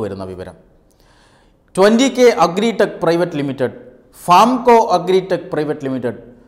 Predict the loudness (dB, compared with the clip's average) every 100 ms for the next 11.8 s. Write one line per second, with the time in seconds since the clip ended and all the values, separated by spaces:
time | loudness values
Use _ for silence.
0 | _ _ 2 4 4 2 0 4 6 6
1 | 4 0 0 -4 -4 -6 -4 -4 -4 -4
2 | -6 -4 -6 -8 -18 -20 _ -4 2 4
3 | 4 4 4 4 0 -8 -14 -10 -6 -2
4 | -2 -2 -2 -2 -6 -10 -10 -10 -8 -6
5 | 0 0 0 -4 -4 -4 -6 -8 -8 -8
6 | -10 -12 -20 _ _ -20 -10 0 2 2
7 | -2 0 2 2 -2 -6 -6 -8 -8 -12
8 | -14 -14 -10 -8 -8 -8 -6 -6 -6 -6
9 | -6 -4 0 -2 -2 -14 -20 _ _ _
10 | -2 2 4 2 0 -4 -2 -2 -6 -10
11 | -20 -4 0 0 -4 -8 -8